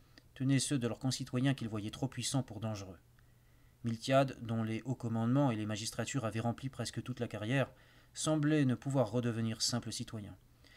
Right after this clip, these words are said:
et cela d'autant moins que l'habdi-, que l'habitude du pouvoir devait lui en avoir inspiré le goût.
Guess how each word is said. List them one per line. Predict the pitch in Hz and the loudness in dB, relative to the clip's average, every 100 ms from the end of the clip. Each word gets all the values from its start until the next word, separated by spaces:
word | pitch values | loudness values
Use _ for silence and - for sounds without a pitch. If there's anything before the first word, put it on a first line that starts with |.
| - | -8
et | 120 | -4
cela | - 117 110 | 0 0 2
d'autant | 131 135 123 | 2 4 6
moins | 131 127 | 6 4
que | 113 | 2
l'habdi-, | 117 113 110 - 131 117 | -2 -2 -8 -10 -10 -4
que | 120 | 0
l'habitude | 117 117 - 117 | 0 -2 -4 -4
du | 113 | -4
pouvoir | - 120 127 127 110 104 | -6 -2 2 4 2 -2
devait | 117 120 127 | -2 2 2
lui | 120 | 2
en | 113 | 0
avoir | 107 110 | -2 -2
inspiré | 107 - 117 110 | -2 -4 -6 -4
le | 107 | -4
goût. | 110 113 | -6 -8